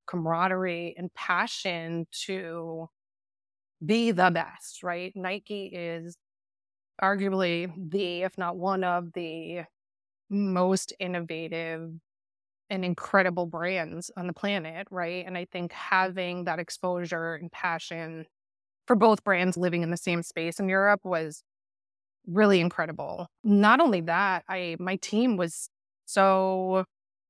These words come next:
not just welcoming, but I've learned so much from the people around me. They came from all over Europe.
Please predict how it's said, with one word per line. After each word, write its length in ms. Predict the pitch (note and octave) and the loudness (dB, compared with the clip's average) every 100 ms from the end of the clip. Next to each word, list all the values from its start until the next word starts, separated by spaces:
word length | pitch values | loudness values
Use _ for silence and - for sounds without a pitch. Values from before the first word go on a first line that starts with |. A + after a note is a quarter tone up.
| _ _ - | _ _ 2
not 360 | G#3 G#3+ G#3+ | 4 4 2
just 280 | F#3+ B3 - | 2 2 0
welcoming, 840 | F3+ F3+ G3+ - A#3 F#3 D#3+ D#3+ F3 | 0 4 4 4 2 2 0 -4 -2
but 260 | F#3 D#3+ D#3+ _ _ - | 0 0 -2 _ _ -4
I've 160 | F#3 | 0
learned 340 | F#3 A3 A3+ G#3+ | 4 6 8 6
so 240 | - G#3 | 4 2
much 220 | F#3+ E3+ | 2 -2
from 80 | F#3+ | -4
the 80 | F3+ | -8
people 240 | F3+ D#3+ | -8 -6
around 260 | E3+ D3+ D#3 | -4 -4 -6
me. 160 | E3+ F3+ | -10 -8
They 220 | F3+ E3+ | -8 -8
came 300 | - F3+ F3 | -6 -4 -4
from 400 | F#3+ E3+ E3 - _ _ _ _ - | -4 -4 -4 -6 _ _ _ _ 6
all 260 | A#3 G#3 F3+ | 10 10 10
over 240 | G3 F3+ | 6 2
Europe. 460 | E3 F3 G#3+ D#3+ | 0 0 0 0